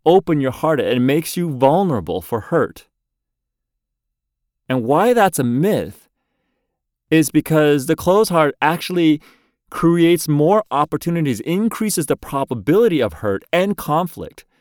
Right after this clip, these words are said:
because the hurt comes from the conflict. The hurt comes from our challenges of not being able to connect on a deep, authentic level.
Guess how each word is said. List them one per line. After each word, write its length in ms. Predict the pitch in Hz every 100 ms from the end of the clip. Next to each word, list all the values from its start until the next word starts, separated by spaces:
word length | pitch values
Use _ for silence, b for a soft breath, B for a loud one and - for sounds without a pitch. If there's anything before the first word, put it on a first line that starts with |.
| _ _ _ -
because 220 | 156 151
the 120 | 147
hurt 300 | 123 202 185
comes 440 | - - 196 254 196
from 220 | 143 127
the 80 | -
conflict. 540 | - 95 85 82 - B B B
The 80 | -
hurt 240 | 139 180 -
comes 280 | 190 254
from 240 | 240 170 143
our 260 | 113 120 117
challenges 540 | - 156 156 170 151
of 140 | 120 104
not 240 | 156 214
being 240 | 185 170 156
able 240 | 151 135
to 60 | -
connect 520 | 135 135 160 135 - _ _ _ _
on 180 | 131 127
a 140 | 123 107
deep, 500 | 85 82 147 160 - - -
authentic 580 | 113 113 123 110 104 -
level. 480 | 127 156 95 -